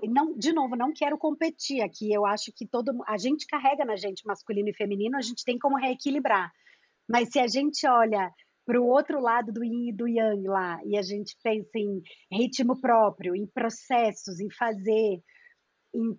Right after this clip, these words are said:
em colaboração, em generosidade, em atenção, até em intuição, que é o contrário do racional, a gente tá também falando de um lugarzinho mais feminino, né? Então, que oportunidade de reequilíbrio dessas forças que a gente tem de,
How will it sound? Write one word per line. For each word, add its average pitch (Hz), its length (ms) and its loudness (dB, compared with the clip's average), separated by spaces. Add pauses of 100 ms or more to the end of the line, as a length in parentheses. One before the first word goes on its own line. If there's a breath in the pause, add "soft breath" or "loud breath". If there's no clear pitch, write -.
em 226 160 0
colaboração, 247 840 4
em 220 80 -2
generosidade, 220 1000 -4
em 226 100 -8
atenção, 233 680 -4
até 302 180 -2
em 349 220 0
intuição, 240 720 -2
que 226 80 -4
é 220 60 2
o 208 40 -2
contrário 247 600 0
do 220 60 -6
racional, 208 760 -6 (400 soft breath)
a 220 80 0
gente 208 240 -6
tá 254 140 2
também 220 280 -2
falando 196 300 0
de 196 100 -10
um 202 60 -4
lugarzinho 208 420 -2
mais 196 220 0
feminino, 196 560 -2
né? 190 180 4
Então, 202 380 2
que 226 300 0
oportunidade 233 720 0
de 247 140 -8
reequilíbrio 233 800 -2
dessas 202 340 0
forças 220 400 -2
que - 100 -4
a 208 40 0
gente 202 260 -8
tem 208 240 2
de, 190 400 -2